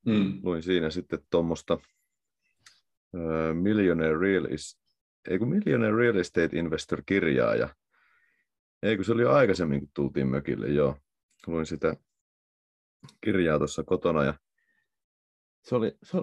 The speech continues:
Speaker 2: se oli jotenkin niin innostava kirja. Siinä niinku enemmän käytiin sitä, sitä, sitä henkistä puolta tässä asuntosijoittamisessa, että innostuin niin paljon siitä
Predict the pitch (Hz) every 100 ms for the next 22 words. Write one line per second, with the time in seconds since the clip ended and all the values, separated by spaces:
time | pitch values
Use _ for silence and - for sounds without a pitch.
0 | - 208 180 160 156 151 175 139 127 120
1 | 92 - 78 73 101 87 76 71 - _
2 | _ _ - 107 107 110 107 117 127 98
3 | 82 101 95 98 92 98 95 95 - _
4 | - _ _ _ _ 78 78 85 98 82
5 | - - 127 104 - 71 73 71 69 -
6 | - - - 73 71 76 71 - 78 78
7 | - 80 - - - _ - _ _ _
8 | _ _ _ - 285 139 - 139 147 127
9 | 101 95 90 95